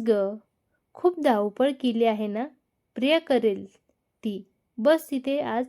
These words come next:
तू तुझ्या हाताने मला घास भर-, भरवतेस का? जसं लहानपणी भरवायची तसा?" आग्रहाने प्रियांश तिला म्हणाला.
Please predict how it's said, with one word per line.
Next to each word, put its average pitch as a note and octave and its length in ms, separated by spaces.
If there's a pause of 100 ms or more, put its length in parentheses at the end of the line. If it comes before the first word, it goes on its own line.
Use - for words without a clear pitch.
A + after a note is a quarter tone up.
(140)
तू C#4+ 140 (560)
तुझ्या B3 200
हाताने B3 480
मला B3 300
घास A#3 340
भर-, G#3+ 340 (180)
भरवतेस A#3 520
का? D4+ 200 (840)
जसं C4 220
लहानपणी C4 580
भरवायची A3+ 640
तसा?" C#4+ 240 (1000)
आग्रहाने G#3+ 680 (140)
प्रियांश G#3+ 480
तिला G#3 200
म्हणाला. A3 460